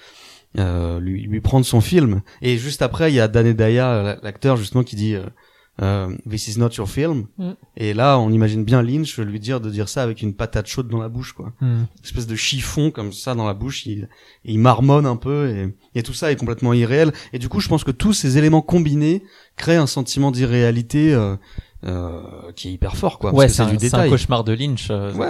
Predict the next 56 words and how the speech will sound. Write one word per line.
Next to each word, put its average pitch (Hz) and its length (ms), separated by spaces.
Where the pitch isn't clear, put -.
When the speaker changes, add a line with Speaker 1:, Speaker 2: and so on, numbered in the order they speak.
Speaker 4:
on 113 80
lui 113 100
file 107 200
pas 117 100
la 110 100
Final 104 360
Cut, 120 260
euh, 101 340
il 101 80
a 104 60
des 113 80
Speaker 1:
Ouais. 156 80
Speaker 4:
visions 110 260
de, 101 280
d'Angelo 113 380
qui - 140
recrache 104 260
du 98 100
café 107 320
et - 40
tout, 113 180
euh. 98 100
Speaker 3:
Vous 139 140
aimez 156 160
bien 202 180
Justin 196 400
dans 185 140
ce - 100
film ? 214 320
Speaker 2:
Ouais, 175 160
moi, 170 100
Speaker 3:
Bah - 20
Speaker 2:
je 165 80
l'aime 175 120
Speaker 3:
oui. 175 140
Speaker 2:
beaucoup. 170 220
Speaker 3:
Ouais. 147 160
Speaker 2:
De 160 120
toute - 120
façon, 180 380
euh, 165 60
j'aime 165 260
Justin 170 320
dans 160 140
tout 196 100
ce - 80
qu'il - 140
fait, 185 220
Speaker 3:
Ah. 110 240
Speaker 2:
mais, 165 40
euh, 180 40
Speaker 3:
Très - 160
bon 127 140
acteur, 123 340
hein, 107 320
Speaker 2:
Ouais. 175 240